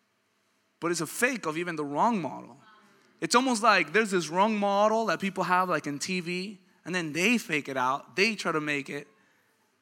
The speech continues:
And then people follow that model, which is trying to follow after that model. And it's, like, worse and worse and worse. By the time it gets down to the next generation, you have fake solos. I'm gonna ask you a simple question, genuine, simple question.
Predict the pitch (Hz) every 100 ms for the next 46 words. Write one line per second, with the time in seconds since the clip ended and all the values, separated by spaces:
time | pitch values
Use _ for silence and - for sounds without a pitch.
0 | _ _ 170 202 196 240 247 226 220 185
1 | 185 220 233 185 160 156 147 151 165 165
2 | - 196 170 180 165 175 - 151 175 208
3 | 147 135 131 123 123 123 _ _ _ -
4 | 175 180 165 143 135 - _ _ _ _
5 | _ - 143 165 156 - 151 143 131 127
6 | 131 131 123 143 147 143 180 185 160 139
7 | 156 151 139 143 131 135 135 - 127 143
8 | 170 180 127 123 _ _ _ _ _ _
9 | _ _ _ _ _ _ _ - - -
10 | 147 135 - 202 165 - - _ _ _
11 | _ _ _ _ _ _ _ _ _ _
12 | _ 170 196 196 214 202 - 151 - -
13 | 208 165 113 135 - - 123 123 196 208
14 | 147 131 - - 220 175 - 160 135 -
15 | 113